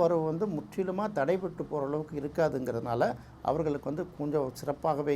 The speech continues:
இருக்கும். அதே போல அவங்களுடைய ஐந்தாம் அதிபதி இன்னொரு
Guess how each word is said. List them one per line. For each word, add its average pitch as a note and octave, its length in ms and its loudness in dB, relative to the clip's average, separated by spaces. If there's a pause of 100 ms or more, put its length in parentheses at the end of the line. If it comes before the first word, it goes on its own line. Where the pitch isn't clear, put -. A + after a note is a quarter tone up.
இருக்கும். B2+ 300 -4 (460)
அதே F3 120 2 (100)
போல E3 120 2 (100)
அவங்களுடைய C#3 440 0 (200)
ஐந்தாம் E3+ 380 2
அதிபதி C#3 320 -2 (220)
இன்னொரு E3+ 240 0